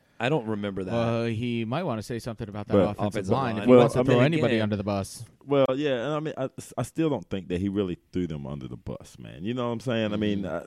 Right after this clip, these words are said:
Speaker 3: the truth is the truth, and if they weren't getting open, they weren't getting
Speaker 1: Mm-hmm.
Speaker 3: open. Now, sometimes they may have been open, and yes, he was running for his life,
Speaker 1: Uh-huh.
Speaker 3: but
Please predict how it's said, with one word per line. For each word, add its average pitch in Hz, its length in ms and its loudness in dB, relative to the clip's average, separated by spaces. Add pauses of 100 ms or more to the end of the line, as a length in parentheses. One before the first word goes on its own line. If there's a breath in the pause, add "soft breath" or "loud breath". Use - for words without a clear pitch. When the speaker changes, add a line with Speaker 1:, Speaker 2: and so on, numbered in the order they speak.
(300)
Speaker 3:
the 104 140 0
truth 190 320 -2
is 107 140 0
the 90 80 -2
truth, 123 400 -2
and 90 100 -6
if 90 140 -4
they 110 100 0
weren't 120 300 -6
getting 104 240 -4
open, 101 240 -4
they 90 80 -4
weren't 82 260 -8
getting 67 220 -6
Speaker 1:
Mm-hmm. 80 100 -2
Speaker 3:
open. 98 300 -6 (320 soft breath)
Now, 95 380 -2 (100)
sometimes 127 560 -4
they 101 100 -2
may 82 200 -2
have 98 120 0
been 101 160 -4
open, 98 320 -4
and 85 140 -6
yes, 92 180 -4
he 95 100 -4
was 82 140 -2
running 85 220 -2
for 73 180 -4
his 60 160 -8
life, 85 360 0
Speaker 1:
Uh-huh. 92 100 -10
Speaker 3:
but 80 320 0